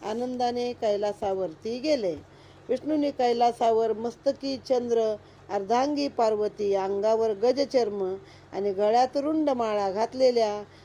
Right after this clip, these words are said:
अशा शंकराचे दर्शन घेतले आणि भक्तिभावाने मनामध्ये त्याला नमस्कार घातला. तर शंकराचं रूप वर्ण नाही, तर कसं वाटतं सामान्य माणसाला, चालेल का? हत्तीचं कातडं नेसलंय, गळ्यामध्ये मनुष्याच्या मुंडमाळा आहेत,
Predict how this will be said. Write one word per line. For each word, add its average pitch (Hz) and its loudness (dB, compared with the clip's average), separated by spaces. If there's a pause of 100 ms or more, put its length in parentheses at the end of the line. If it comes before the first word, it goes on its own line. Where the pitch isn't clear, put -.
(140)
अशा 208 -4
शंकराचे 233 0
दर्शन 233 0
घेतले 196 -2 (360)
आणि 202 -4
भक्तिभावाने 214 0
मनामध्ये 233 0 (340)
त्याला 208 -2
नमस्कार 240 -2
घातला. 196 -6
तर 196 -6
शंकराचं 262 -4
रूप 254 -8 (140)
वर्ण 226 -2
नाही, 196 -4
तर 185 -4
कसं 226 -2
वाटतं 247 -2
सामान्य 226 -4
माणसाला, 220 -4
चालेल 208 -2
का? 190 -4 (400)
हत्तीचं 220 -6
कातडं 226 -2
नेसलंय, 220 -4 (460)
गळ्यामध्ये 220 0
मनुष्याच्या 233 -2
मुंडमाळा 254 -2
आहेत, 170 -6